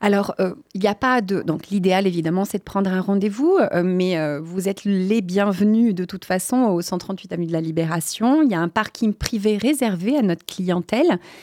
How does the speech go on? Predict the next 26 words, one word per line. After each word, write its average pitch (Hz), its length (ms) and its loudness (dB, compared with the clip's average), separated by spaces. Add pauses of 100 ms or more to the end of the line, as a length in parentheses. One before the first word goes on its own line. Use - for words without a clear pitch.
(200)
Vous 202 160 0
pouvez 214 300 4
aussi 214 260 2
nous 202 100 4
joindre, 196 460 0
euh, 170 320 -2
à - 80 -8
un 165 220 0
téléphone, 180 640 0
donc, 160 240 0
le, 151 180 0
on 156 160 2
a, 139 200 -4
on 170 120 -10
est 143 100 -10
sur, - 300 -14
euh, - 100 -4 (300)
au 170 60 2
zéro 165 220 2
cinq 170 180 -2
quarante-neuf 165 480 -2
trente 208 260 0
soixante-deux 190 640 2
soixante-dix-sept, 170 840 -2
l'adresse 165 420 0
mail. 220 320 4